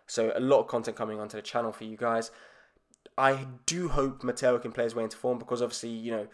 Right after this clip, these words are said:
Nick Kyrgios and Matteo Berrettini have been the two best court, grass court players outside of Novak Djokovic over the last few years, and they could really push,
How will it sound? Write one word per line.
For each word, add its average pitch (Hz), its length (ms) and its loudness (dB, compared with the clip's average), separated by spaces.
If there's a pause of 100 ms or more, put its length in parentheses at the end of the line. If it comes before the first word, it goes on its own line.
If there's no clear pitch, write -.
(300)
Nick 165 160 0
Kyrgios 147 260 6
and 127 80 -2
Matteo 131 220 4
Berrettini 120 480 0
have 110 120 -4
been 113 120 -2
the 113 80 -4
two 117 260 -8
best 110 300 -4
court, - 340 -4
grass 120 240 4
court - 220 -6
players 113 300 6 (120)
outside 110 520 4
of - 180 -6
Novak 113 380 0
Djokovic 113 520 -2 (320)
over 117 160 4
the 110 80 2
last 110 240 0
few 120 120 -8
years, 151 380 2 (400)
and 113 440 2
they 127 180 0
could 120 160 -4
really 135 300 2
push, - 420 -4